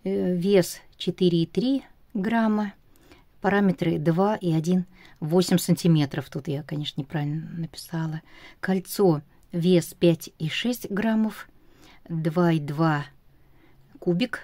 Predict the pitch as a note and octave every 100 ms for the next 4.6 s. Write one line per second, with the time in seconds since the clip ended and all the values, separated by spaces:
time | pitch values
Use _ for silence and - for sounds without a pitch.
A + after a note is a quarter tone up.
0 | - F3+ F#3 F3+ F3 E3+ F3+ D#3 D3 A3
1 | C4 - - G#3 E3+ D#3 D3+ D#3 E3 D#3+
2 | D#3+ D#3+ D3 C#3+ D#3 D#3+ - _ _ _
3 | _ _ - - G3 - - - E3 D#3
4 | D#3 D#3 D#3+ - D#3